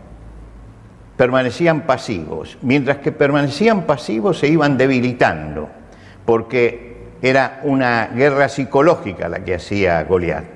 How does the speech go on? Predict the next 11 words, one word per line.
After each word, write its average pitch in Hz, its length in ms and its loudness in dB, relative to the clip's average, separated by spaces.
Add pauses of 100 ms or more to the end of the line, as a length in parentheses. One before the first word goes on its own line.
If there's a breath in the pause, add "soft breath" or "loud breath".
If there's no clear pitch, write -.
(840 loud breath)
Se 135 160 0
iban 170 240 4
debilitando 131 680 2
y 120 40 2
cada 190 300 4
vez 214 420 0 (460)
tenían 165 640 0
menor 165 420 0
capacidad 151 480 0
de 147 60 2
reacción. 107 580 -4